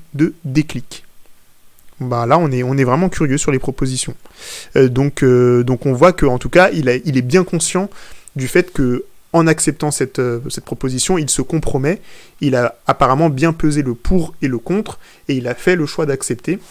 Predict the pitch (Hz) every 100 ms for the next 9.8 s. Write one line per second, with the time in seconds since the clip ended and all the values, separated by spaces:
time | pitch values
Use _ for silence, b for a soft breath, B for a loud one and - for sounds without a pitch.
0 | B B - 131 120 127 123 160 151 151
1 | 139 131 123 - - 165 - - - _
2 | _ - 143 156 - 131 - - _ _
3 | _ _ _ _ _ _ - _ 185 -
4 | 180 160 139 117 - - - - - -
5 | - B B B B B B B B B
6 | 143 135 151 190 160 180 190 127 - 135
7 | 143 135 143 202 - - 185 - 165 147
8 | - 135 175 190 - 156 - b b b
9 | - 143 147 - 147 143 131